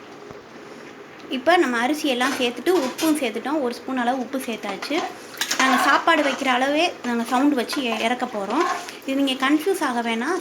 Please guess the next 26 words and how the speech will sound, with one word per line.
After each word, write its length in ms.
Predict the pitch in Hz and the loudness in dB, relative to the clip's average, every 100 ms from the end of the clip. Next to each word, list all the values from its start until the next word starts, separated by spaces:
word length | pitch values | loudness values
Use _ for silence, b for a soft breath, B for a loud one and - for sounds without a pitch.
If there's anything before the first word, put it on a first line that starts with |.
| - | -2
சாப்பாடு, 480 | 262 330 - 330 269 240 233 | -2 0 2 2 2 0 -4
இந்த 80 | 240 | -2
சாப்பாட்டுல 440 | 262 262 285 302 339 254 | -4 0 0 0 0 2
தண்ணி 240 | 269 349 339 | 4 4 4
ஊத்துறது 260 | 262 247 233 | 0 -4 -2
போல 160 | 320 359 | -2 -2
தேங்காய் 260 | 247 262 247 | -2 -2 -2
பால் 120 | 220 196 | -2 -4
ஊத்திருக்கீங்க, 400 | 196 196 208 196 | -6 -6 -4 -4
அவ்வளோதான் 380 | 208 247 254 269 | -2 0 0 -2
டிஃபரன்ஸ். 420 | 220 226 214 202 320 - B B 233 | -4 -6 -6 -4 -4 -6 B B 0
அதுக்கும் 320 | 254 302 320 254 | 0 2 0 0
இதுக்கும் 340 | 247 320 285 233 | -2 0 0 -2
எதுவும் 200 | 269 254 | -2 -2
ஒண்ணும் 240 | 240 277 226 | 0 0 0
மாற 140 | 226 226 | -4 -4
போறதில்ல, 320 | 202 196 208 220 | -6 -6 -6 -4
சேஞ்ச் 240 | 240 254 220 | -2 0 -2
ஆக 100 | 196 185 | -6 -8
போறதில்ல 360 | 180 185 208 311 - B B B - - - 254 | -10 -6 -4 -4 -6 B B B -18 -18 -4 -2
டேஸ்ட்டை 320 | 277 - 240 | -2 -2 -6
தவிர. 280 | 214 208 262 359 B B - | -4 -2 -4 -6 B B 0
இப்போ 220 | 294 294 269 | 2 2 0
வந்து 160 | 294 339 262 | 2 2 2
நாங்க 240 | 233 226 226 254 | 0 -2 0 2
மூடி 200 | 311 | 2